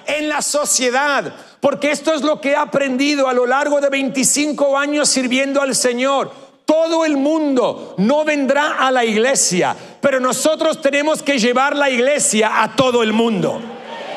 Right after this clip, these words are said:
Y nos toca con nuestra fe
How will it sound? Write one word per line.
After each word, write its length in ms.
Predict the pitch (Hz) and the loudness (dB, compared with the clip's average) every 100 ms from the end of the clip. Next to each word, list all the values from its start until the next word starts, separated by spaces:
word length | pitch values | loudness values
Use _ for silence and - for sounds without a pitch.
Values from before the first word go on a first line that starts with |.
| - - - - - - - | -10 -10 -10 -12 -14 -10 -2
Y 140 | 294 | -2
nos 320 | 285 285 - - | 0 0 0 2
toca 360 | 339 330 294 | 0 0 -2
con 200 | - 269 | 0 0
nuestra 420 | 285 311 - 277 | 0 0 0 -2
fe 760 | - 294 320 269 160 - - - | 2 2 2 0 -4 -14 -20 -20